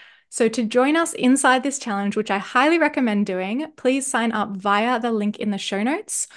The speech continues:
When you do sign up, you'll be part of the free challenge. You'll receive the worksheet that we're working through called the Wheel of Health, which helps you assess where you currently are in each of these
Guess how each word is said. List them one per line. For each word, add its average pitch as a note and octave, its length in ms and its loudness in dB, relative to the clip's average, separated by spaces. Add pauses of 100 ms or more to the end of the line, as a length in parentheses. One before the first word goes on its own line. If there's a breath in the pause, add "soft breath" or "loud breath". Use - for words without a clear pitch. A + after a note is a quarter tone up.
(140 loud breath)
When A#3 180 4
you A#3 140 4
do A#3 220 0
sign C#4 280 -2
up, A#3 160 -2
you'll A3 100 0
be G#3+ 120 0
part G#3+ 260 -4
of A#3+ 100 -4
the C#4 60 -6
free C4+ 200 -6
challenge. G#3+ 380 -4
You'll G#3+ 120 -2
receive A3+ 800 -4
the A3 380 2 (300 loud breath)
worksheet A3 460 0
that B3+ 80 -2
we're A#3+ 160 0
working G#3+ 340 -2
through B3 300 -2
called A#3+ 240 -2
the A3+ 80 0
Wheel G#3+ 340 2
of C4 80 -2
Health, A3+ 460 -6 (240 loud breath)
which A#3 180 -2
helps C#4+ 480 -4
you B3+ 220 0
assess A3 480 -6
where G#3 220 -2
you C#4+ 180 -2
currently C4+ 500 -6
are G3+ 340 -2
in G#3+ 320 -2
each G3 280 -8
of G3 120 -8
these F#3+ 260 -4